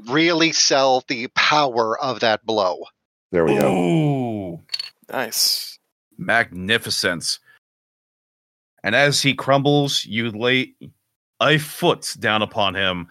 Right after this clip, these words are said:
Speaker 3: for the one, two, three. The s-, the bell rings. There's a mixture of cheers and boos from the, uh, athleticism and action in the match,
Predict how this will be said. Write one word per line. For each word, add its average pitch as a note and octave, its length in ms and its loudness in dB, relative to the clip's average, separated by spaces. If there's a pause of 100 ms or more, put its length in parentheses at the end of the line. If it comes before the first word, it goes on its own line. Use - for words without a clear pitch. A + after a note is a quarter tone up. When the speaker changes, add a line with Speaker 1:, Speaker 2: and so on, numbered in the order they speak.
(300)
Speaker 3:
for A2 120 -4
the G2 100 -6
one, G#2+ 580 0 (420)
two, D#3+ 540 2 (520)
three. D#3 680 0 (180)
The C3 60 2
s-, B2+ 280 -2
the A#2+ 120 -8
bell C#3+ 300 2
rings. C3 480 0 (360)
There's B2+ 320 2
a A#2+ 300 4
mixture C3 440 0
of A2 200 0
cheers E3 480 2
and E3 200 2
boos A2+ 540 0
from A2+ 220 -2
the, A2+ 220 4 (680)
uh, A2 40 4
athleticism C#3+ 800 2 (120)
and G#2 160 -2 (120)
action C3 340 0
in B2 120 0
the A#2 80 0
match, B2 440 0